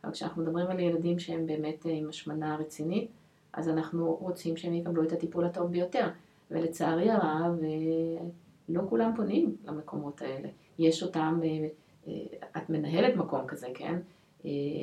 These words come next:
אבל, אבל יש מקומות, אה, בפריפריה ש-, ש-, שזה לא ש-, זה לא ככה. וכמו שנדמה לי, אז התרופה הזאת היא הולכת להיות מוצעת, אה, סתם ככה, על ידי, אה, בלי מרכזים כאלה,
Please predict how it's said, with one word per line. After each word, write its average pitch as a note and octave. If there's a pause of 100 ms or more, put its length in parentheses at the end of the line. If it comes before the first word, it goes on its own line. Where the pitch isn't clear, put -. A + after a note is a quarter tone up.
(140)
אבל, C#3+
אבל C#3+
יש C3+
מקומות, D#3
אה, D#3
בפריפריה D3
ש-, - (300)
ש-, G3 (540)
שזה G3+
לא D#4+
ש-, D#4+ (100)
זה G#3
לא D4+
ככה. - (680)
וכמו E3
שנדמה G3
לי, G#3
אז F3+
התרופה -
הזאת G#3
היא F3
הולכת F3
להיות F3
מוצעת, G#3 (440)
אה, F3
סתם A3+
ככה, G#3+
על F3+
ידי, F3
אה, F3+ (440)
בלי G3+
מרכזים B3
כאלה, -